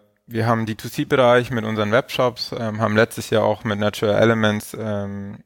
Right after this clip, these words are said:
endlich einen Webshop gelauncht. Davor hatten wir eben nur bei Nature Love einen Webshop. Aber unser Fokus ist eigentlich immer noch Amazon, weil neunzig Prozent unseres Umsatzes über Amazon läuft,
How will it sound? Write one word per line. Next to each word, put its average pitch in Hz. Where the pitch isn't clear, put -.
endlich 107
einen 107
Webshop 110
gelauncht. 110
Davor 113
hatten 107
wir 101
eben 101
nur 101
bei 101
Nature 110
Love 117
einen 113
Webshop. 110
Aber 107
unser 104
Fokus 113
ist 107
eigentlich 107
immer 107
noch 101
Amazon, 101
weil 98
neunzig 101
Prozent 101
unseres 104
Umsatzes 104
über 110
Amazon 107
läuft, 110